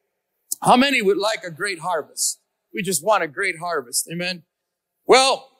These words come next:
you need to remember to choose seeds from God's bag. That's point number one.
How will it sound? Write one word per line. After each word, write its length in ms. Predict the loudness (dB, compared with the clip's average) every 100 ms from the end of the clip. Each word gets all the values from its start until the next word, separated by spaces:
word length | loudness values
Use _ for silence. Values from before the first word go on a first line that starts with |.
| _ -6
you 100 | 0
need 180 | 0 2
to 120 | 0
remember 460 | -2 -4 -4 -4 -4
to 160 | -4 -2
choose 380 | -2 -2 -2
seeds 400 | -2 -2 -6 -4
from 200 | -4 -4
God's 300 | -2 -2 -2
bag. 320 | -6 -6 -6 -8 _ -10
That's 160 | -10 -8
point 240 | -8 -8
number 220 | -8 -8
one. 240 | -8 -12